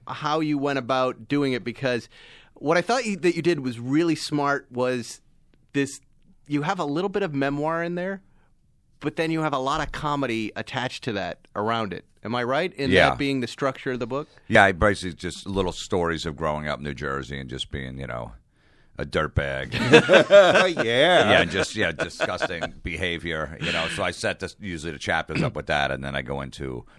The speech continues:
Speaker 2: more comedy stuff. Yeah, just a little bit of both.
Speaker 1: It, it, because, you know, I've thought about it a couple times. It's been suggested to me that I do that,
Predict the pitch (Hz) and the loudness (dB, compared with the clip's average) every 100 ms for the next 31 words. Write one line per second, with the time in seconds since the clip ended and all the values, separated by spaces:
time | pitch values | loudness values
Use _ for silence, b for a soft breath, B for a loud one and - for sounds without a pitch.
0 | b - 67 64 71 65 64 - - - | b -6 -6 -4 -6 -6 -8 -10 -10 -4
1 | 101 87 95 117 127 120 101 87 76 69 | 0 0 -2 -2 0 2 2 0 -2 -2
2 | 57 - - - B - 175 170 160 160 | -4 -10 -18 -20 B -2 -2 -2 -6 -4
3 | 160 190 170 - _ 160 175 160 156 196 | 0 2 0 -6 _ -2 2 2 2 2
4 | 202 - - - 165 160 151 156 143 151 | 0 -4 -18 0 2 4 2 0 0 -2
5 | 131 135 139 143 - 139 120 123 139 127 | -4 -4 -4 -4 -4 -6 -6 -4 -4 -4
6 | 123 117 127 123 127 120 127 131 | -6 -4 -2 0 0 -2 -2 -2